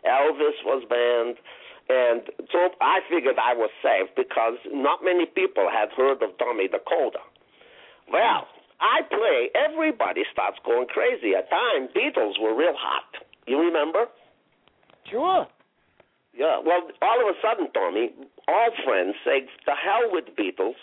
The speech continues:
Speaker 1: We want to hear Tommy Dakota." And so
Speaker 2: Well, they
Speaker 1: all of a
Speaker 2: should.
Speaker 1: sudden, yes.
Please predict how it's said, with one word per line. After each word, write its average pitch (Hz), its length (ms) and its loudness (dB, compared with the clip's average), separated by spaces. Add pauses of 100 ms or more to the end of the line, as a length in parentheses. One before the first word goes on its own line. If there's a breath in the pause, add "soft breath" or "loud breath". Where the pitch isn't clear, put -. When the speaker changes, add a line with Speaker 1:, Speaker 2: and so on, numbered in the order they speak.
(200)
Speaker 1:
We 262 180 2
want 208 280 0
to 143 80 2
hear 143 200 2
Tommy 147 340 -2
Dakota." 240 600 0 (1120 soft breath)
And 170 220 2
so 180 120 0
Speaker 2:
Well, 170 100 2
they - 100 -2
Speaker 1:
all 214 160 2
of 190 60 0
a 180 120 4
Speaker 2:
should. - 80 -14
Speaker 1:
sudden, - 260 -2 (640)
yes. 233 200 0